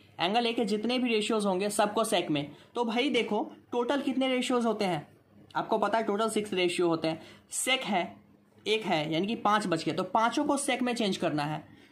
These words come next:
तो भाई क्यों ना स्टार्ट करा जाए इसका भी सॉल्यूशन। देखो भाई, सबसे पहले मैं लेता हूँ sine,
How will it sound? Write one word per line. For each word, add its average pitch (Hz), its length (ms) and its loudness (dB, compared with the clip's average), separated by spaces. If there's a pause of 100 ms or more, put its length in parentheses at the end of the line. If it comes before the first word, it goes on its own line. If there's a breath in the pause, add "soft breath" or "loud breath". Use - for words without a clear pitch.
(120 loud breath)
तो 208 120 -2
भाई 214 160 0
क्यों 214 220 -2
ना 233 140 0
स्टार्ट 208 300 -2
करा 214 180 -2
जाए 214 120 0
इसका 214 200 -2
भी 220 100 -2
सॉल्यूशन। 220 480 -4 (680 loud breath)
देखो 226 240 2
भाई, 143 160 0 (440)
सबसे 240 340 -4
पहले 233 200 0
मैं 226 100 -2
लेता 220 200 0
हूँ 233 100 0
sine, 156 360 -2